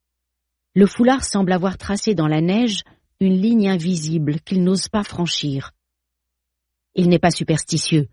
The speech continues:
Les fantômes n'existent pas. Aucun esprit ne reste après la mort pour hanter les lieux et les individus, tout simplement parce que l'âme est un leurre. Les humains sont des êtres pensants de chair et de sang,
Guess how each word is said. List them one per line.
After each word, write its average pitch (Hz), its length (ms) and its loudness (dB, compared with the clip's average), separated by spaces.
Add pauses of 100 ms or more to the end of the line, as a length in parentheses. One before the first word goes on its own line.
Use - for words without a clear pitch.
(360)
Les 147 160 4
fantômes 170 440 4
n'existent 147 480 0
pas. 151 260 0 (460)
Aucun 175 380 4
esprit 185 400 2
ne 151 100 2
reste 160 400 0
après 135 240 -2
la 135 140 0
mort 180 380 2
pour 127 260 -6
hanter 160 340 0
les 139 160 0
lieux 160 440 2
et 156 100 0
les 143 200 0
individus, 151 560 0 (360)
tout 185 100 0
simplement 160 540 2
parce - 260 -6
que 156 100 -2
l'âme 160 380 2
est 139 160 -2
un 143 100 2
leurre. 143 440 0 (640)
Les 175 300 4
humains 214 240 4
sont 170 260 -2
des 156 200 0
êtres 175 220 -4
pensants 180 500 0
de 151 120 0
chair 180 400 -2
et 147 60 0
de 135 100 -2
sang, 160 360 0